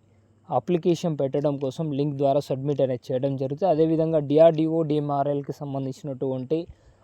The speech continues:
అప్లికేషన్ ఫామ్‌గా వాళ్ళు ప్రొవైడ్ చేసినటువంటి Google ఫామ్‌లో మీ యొక్క డేటా మొత్తాన్ని రిక్వైర్డ్ డాక్యుమెంట్స్‌తో సహా, ఆ యొక్క రిక్వైర్డ్ డాక్యుమెంట్స్ in, ఆ, కరెక్ట్ ప్రొసీజర్స్ ప్రకారంగా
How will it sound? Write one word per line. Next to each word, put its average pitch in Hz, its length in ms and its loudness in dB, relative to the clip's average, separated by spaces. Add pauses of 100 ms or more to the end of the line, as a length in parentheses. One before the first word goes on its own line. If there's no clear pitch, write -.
(140)
అప్లికేషన్ 180 640 0
ఫామ్‌గా 156 480 2
వాళ్ళు 151 320 4
ప్రొవైడ్ 151 400 0
చేసినటువంటి 139 680 -6
Google 151 380 -2
ఫామ్‌లో 135 460 -4 (540)
మీ 147 140 0
యొక్క 170 280 6
డేటా 143 380 2
మొత్తాన్ని 135 580 -6 (140)
రిక్వైర్డ్ 170 600 4
డాక్యుమెంట్స్‌తో 143 680 -2
సహా, 127 340 -8 (380)
ఆ 156 100 0
యొక్క 147 180 2
రిక్వైర్డ్ 160 500 4
డాక్యుమెంట్స్ 147 480 -2
in, 151 140 -4 (520)
ఆ, 147 80 2 (220)
కరెక్ట్ 170 420 2 (340)
ప్రొసీజర్స్ 160 640 -2
ప్రకారంగా 135 640 0